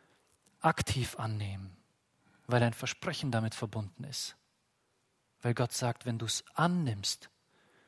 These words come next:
wenn du dich demütigst unter meine Hand, werde ich Herrlichkeit machen.“ Und das ist schwer zu glauben, aber es ist dieser Gott, der meint es gut mit uns.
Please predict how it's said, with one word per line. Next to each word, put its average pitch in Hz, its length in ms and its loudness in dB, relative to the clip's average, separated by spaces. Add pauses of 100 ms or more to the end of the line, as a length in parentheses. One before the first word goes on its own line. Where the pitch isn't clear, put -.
(180)
wenn 107 140 -4
du 113 80 -2
dich - 240 -6
demütigst 180 640 4
unter 127 180 -2
meine 113 300 0
Hand, 104 260 -4 (340)
werde 113 200 0
ich - 140 -2
Herrlichkeit 113 640 -2
machen.“ 117 320 -10 (2500)
Und 110 220 -6
das - 280 0 (1080)
ist 104 160 0
schwer 127 640 4 (640)
zu - 160 -6
glauben, 113 600 2 (880)
aber 110 200 0
es 107 160 0
ist - 300 0 (720)
dieser 156 260 4
Gott, 131 340 0
der 117 80 2
meint 110 260 0
es - 120 -4
gut - 200 -6
mit 120 140 -4
uns. - 360 -8